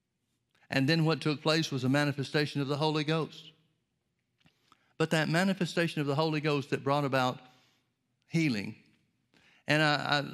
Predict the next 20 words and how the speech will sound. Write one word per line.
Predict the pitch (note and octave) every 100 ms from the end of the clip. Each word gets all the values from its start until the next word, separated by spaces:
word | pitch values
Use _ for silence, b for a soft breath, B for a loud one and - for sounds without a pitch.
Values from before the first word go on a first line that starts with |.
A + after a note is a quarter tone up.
| C#3
I, | C#3
I | D#3
need | F3 D3+
to, | C#3+
I | C#3+
guess | D#3 D#3+
I |
need | D3+ D#3
to | D3
make | D3+ D3+
this | C#3+ C3+
comment. | - D3 D3 B2+ B2
If | C3
you | C3
look | E3 F#3
in | E3+
the | C#3
book | B2 D#3+ D#3+
of |
Acts | C#3 C#3 B2 - -